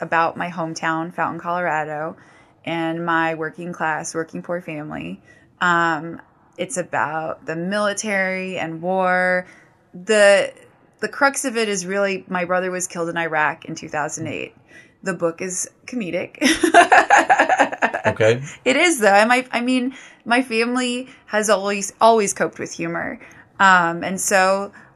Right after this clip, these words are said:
Speaker 1: a lot of the essays are dark, and a lot of the essays are darkly funny. Um, and I really think that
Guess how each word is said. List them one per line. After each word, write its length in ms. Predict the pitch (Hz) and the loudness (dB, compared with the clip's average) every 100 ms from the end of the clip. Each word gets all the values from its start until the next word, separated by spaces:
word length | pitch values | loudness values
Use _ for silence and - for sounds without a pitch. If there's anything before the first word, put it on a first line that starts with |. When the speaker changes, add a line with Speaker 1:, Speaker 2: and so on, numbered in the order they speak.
| _ - | _ -2
Speaker 1:
a 80 | |
lot 240 | 202 196 196 | 4 6 6
of 80 | 196 | 4
the 120 | - | 0
essays 540 | 202 - 190 185 185 - _ - | 0 -2 -2 -2 -4 -8 _ -2
are 200 | 170 190 | 0 2
dark, 480 | - 175 175 285 262 | 2 4 4 2 -2
and 120 | 208 | -4
a 60 | 185 | 0
lot 180 | 180 180 | 2 2
of 80 | |
the 100 | 170 | 2
essays 300 | 160 160 165 | 0 0 -4
are 80 | 165 | -4
darkly 380 | 143 143 - 165 | -4 -6 -8 -12
funny. 500 | - - - - 233 - - 113 - | -8 -8 -8 -14 -16 -18 -20 -14 -2
Um, 460 | 185 165 160 - - | 2 2 0 -6 -6
and 160 | 190 180 | -4 -2
I 100 | 175 | -2
really 340 | 180 185 185 | -2 -4 -4
think 380 | 185 185 175 185 | -6 -8 -8 -2
that 420 | 175 170 165 - | 2 4 4 0